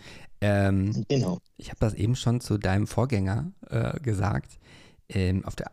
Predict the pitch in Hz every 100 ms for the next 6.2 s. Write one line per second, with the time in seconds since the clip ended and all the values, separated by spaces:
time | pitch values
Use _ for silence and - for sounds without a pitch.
0 | - - - 78 117 139 104 107 127 110
1 | 101 95 92 92 92 135 135 131 135 -
2 | - - 78 139 110 120 98 95 98 -
3 | - 123 - - 110 135 110 95 - -
4 | 185 - 82 82 78 82 85 110 - -
5 | - - - - - - - - - 339
6 | 320 -